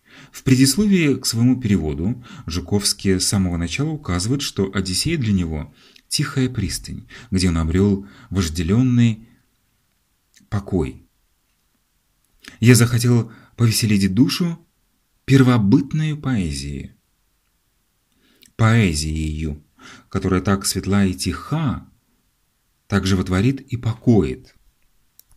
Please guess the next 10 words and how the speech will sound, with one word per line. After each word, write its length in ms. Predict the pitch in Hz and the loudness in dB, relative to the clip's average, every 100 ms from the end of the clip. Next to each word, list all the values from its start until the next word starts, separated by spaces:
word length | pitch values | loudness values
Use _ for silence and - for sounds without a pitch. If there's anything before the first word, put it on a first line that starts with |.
| _ _ _ _ _ _ _ - - - - - _ _ - | _ _ _ _ _ _ _ -14 -12 -12 -18 -20 _ _ -6
И 80 | 127 | -4
тем 180 | 123 147 | 0 0
не 80 | |
менее, 400 | 147 202 214 147 | 2 2 0 -2
когда 420 | 123 120 117 120 120 | -2 -2 0 0 -2
перевод 420 | 120 117 117 101 | -4 -4 -4 -4
Жуковского 520 | 101 - 104 - 101 | -6 -6 -8 -4 -4
появился 540 | 98 98 95 95 - | -2 -2 -2 -4 -8
в 60 | - | -12
печати, 680 | - - 151 156 143 123 | -12 -10 -8 -6 -4 -4